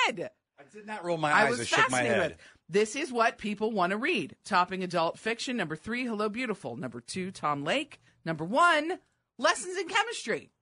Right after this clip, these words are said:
Speaker 1: So it's a book and then it's a show, too.
Speaker 2: I'm the,
Speaker 1: Different
Speaker 2: I'm the
Speaker 1: stuff.
Speaker 2: worst. I don't know any books. I don't know anything.
Speaker 1: What
Speaker 2: I
Speaker 1: about
Speaker 2: just binge. I cannot wait to talk about binging shows later on or what you're watching Wednesday.
Speaker 1: Yeah.
Speaker 2: I am the worst. Audiobooks put me to sleep. You lo-, you,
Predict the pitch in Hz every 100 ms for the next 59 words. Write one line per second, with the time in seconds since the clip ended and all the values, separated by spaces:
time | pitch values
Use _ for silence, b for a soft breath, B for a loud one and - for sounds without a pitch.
0 | _ - 339 269 240 427 320 254 240 254
1 | - - 262 - 339 147 - _ _ _
2 | _ _ _ 220 156 135 143 185 143 104
3 | 95 92 - - 139 165 123 110 110 92
4 | 82 - - - _ _ _ _ _ -
5 | 202 131 117 87 78 69 _ _ _ _
6 | _ _ - 226 240 220 156 117 147 165
7 | - 123 - 160 139 127 131 127 127 117
8 | 113 98 110 107 110 - 120 107 104 107
9 | 107 107 104 101 98 104 98 92 92 95
10 | 95 92 - 156 - - 151 131 107 95
11 | 120 113 - - 156 185 151 143 - 117
12 | 101 - 123 135 135 - _ 135 147 123
13 | 135 123 123 156 131